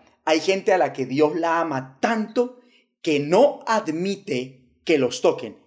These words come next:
es decir, que los irrespeten o dañen. Tan es así que Dios dice, "Si alguno los toca, toca la niña de mis ojos". Acompáñeme en Zacarías capítulo dos, versículo ocho,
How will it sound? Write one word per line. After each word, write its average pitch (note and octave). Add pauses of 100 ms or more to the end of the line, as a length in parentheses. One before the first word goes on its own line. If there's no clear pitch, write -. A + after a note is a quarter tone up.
(160)
es D#3+
decir, -
que E3
los C3
irrespeten E3 (260)
o D#3
dañen. E3+ (380)
Tan E3
es F#3+
así B3+
que A#3
Dios G#3+
dice, G3 (380)
"Si G3
alguno F3+
los G#3
toca, D#3 (500)
toca G3+
la D#3
niña D#3+
de D3+
mis D#3
ojos". - (160)
Acompáñeme F#3 (140)
en D3+
Zacarías D#3
capítulo D3+
dos, -
versículo D#3
ocho, D3+